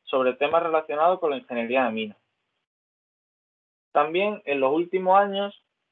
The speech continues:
eh, este se ha encontrado centrado también en temas de e-learning, es decir, enseñanza virtual,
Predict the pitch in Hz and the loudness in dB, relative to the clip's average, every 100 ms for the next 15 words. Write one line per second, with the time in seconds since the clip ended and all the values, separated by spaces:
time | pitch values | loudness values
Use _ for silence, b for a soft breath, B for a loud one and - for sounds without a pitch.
0 | _ 120 135 131 127 131 123 - 156 - | _ -4 0 0 0 0 -2 -2 -4 -2
1 | 175 175 165 170 156 165 170 170 185 190 | -2 -2 -2 -2 4 4 4 -2 2 4
2 | 196 190 190 147 156 175 151 - 151 160 | 4 0 -2 -4 -4 -6 -6 -6 -2 0
3 | 151 156 156 151 - 170 175 185 190 202 | 0 2 2 0 0 4 4 4 0 -10
4 | - 131 127 135 113 104 107 117 127 139 | -10 -10 -6 -6 -6 -8 -6 -4 0 0
5 | - 165 190 | 2 4 4